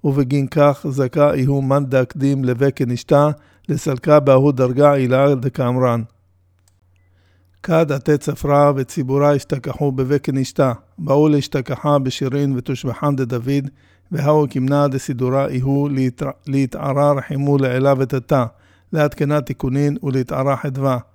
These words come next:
דהא בגינדה לבהם יתערא להתערא רחימו וחדווה לעילה,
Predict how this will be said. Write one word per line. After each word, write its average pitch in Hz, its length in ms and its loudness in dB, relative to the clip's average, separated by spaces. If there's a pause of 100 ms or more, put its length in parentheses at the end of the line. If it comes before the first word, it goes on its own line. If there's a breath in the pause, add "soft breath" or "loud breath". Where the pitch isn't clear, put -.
(360 soft breath)
דהא 143 280 0
בגינדה 135 640 2
לבהם 131 500 0
יתערא 135 440 0
להתערא 135 640 0
רחימו 135 480 -2
וחדווה 131 440 -2
לעילה, 135 440 2